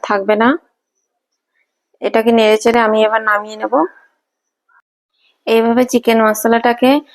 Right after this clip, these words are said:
গরম ভাতের সঙ্গে বা রুটির সঙ্গে খেয়ে দেখবেন, খেতে খুব ভালো লাগবে। আর পুরনো বন্ধুরা যারা সাবস্ক্রাইব করে রেখেছেন তাদের অনেক অনেক ধন্যবাদ। আর নতুন বন্ধুরা যারা সাবস্ক্রাইব এখনো করনি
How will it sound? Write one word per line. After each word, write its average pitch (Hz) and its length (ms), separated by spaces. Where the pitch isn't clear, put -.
গরম 214 300
ভাতের 220 300
সঙ্গে 240 280
বা 226 140
রুটির 214 360
সঙ্গে 233 320
খেয়ে 233 220
দেখবেন, 240 440
খেতে 233 300
খুব 262 220
ভালো 233 240
লাগবে। 233 360
আর 233 120
পুরনো 240 340
বন্ধুরা 240 400
যারা 233 260
সাবস্ক্রাইব 233 480
করে 240 220
রেখেছেন 233 500
তাদের 220 320
অনেক 220 300
অনেক 233 220
ধন্যবাদ। 233 540
আর 226 100
নতুন 220 360
বন্ধুরা 233 480
যারা 214 240
সাবস্ক্রাইব 226 500
এখনো 233 360
করনি 247 460